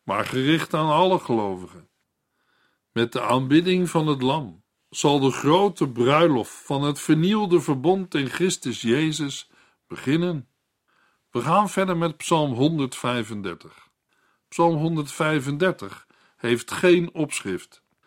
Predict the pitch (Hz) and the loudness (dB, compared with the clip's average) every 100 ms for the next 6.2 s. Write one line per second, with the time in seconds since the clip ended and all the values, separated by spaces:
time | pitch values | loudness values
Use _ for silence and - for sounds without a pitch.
0 | _ _ _ - 127 131 151 143 147 - | _ _ _ -6 2 4 4 4 2 0
1 | - 117 101 - 127 135 131 120 143 143 | -4 -4 -2 -2 -2 0 -2 0 0 2
2 | 143 139 131 117 101 98 117 120 123 127 | 0 0 0 -2 -4 -2 -2 0 0 0
3 | 160 160 _ _ _ - 110 117 135 123 | -2 -6 _ _ _ -10 -8 -2 -2 0
4 | 120 120 131 151 143 135 127 117 127 120 | -2 0 2 2 0 -2 -4 -2 -4 -4
5 | 107 95 - 127 120 110 90 113 127 151 | -8 -8 -8 -4 -4 -4 -8 -6 -6 -6
6 | 156 - | -8 -12